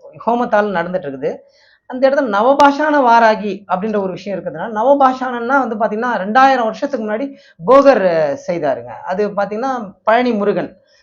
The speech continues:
அந்த இடத்துல போயிட்டு ஒரு தண்ணி ஊத்தி, அந்த தண்ணியை குடிச்சோம்னாலே வியாதிகள் குணமாகும். அப்படி பார்க்கும்போது, அந்த நவபாஷான தண்ணியை குடிக்கும் போது அவங்களுக்கு அங்க வியாதிகள் குணமாகுது.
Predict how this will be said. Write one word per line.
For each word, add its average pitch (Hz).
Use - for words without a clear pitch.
அந்த 254
இடத்துல 254
போயிட்டு 247
ஒரு 220
தண்ணி 254
ஊத்தி, 254
அந்த 240
தண்ணியை 247
குடிச்சோம்னாலே 233
வியாதிகள் 190
குணமாகும். 139
அப்படி 269
பார்க்கும்போது, 254
அந்த 214
நவபாஷான 220
தண்ணியை 226
குடிக்கும் 254
போது 277
அவங்களுக்கு 226
அங்க 190
வியாதிகள் 185
குணமாகுது. 147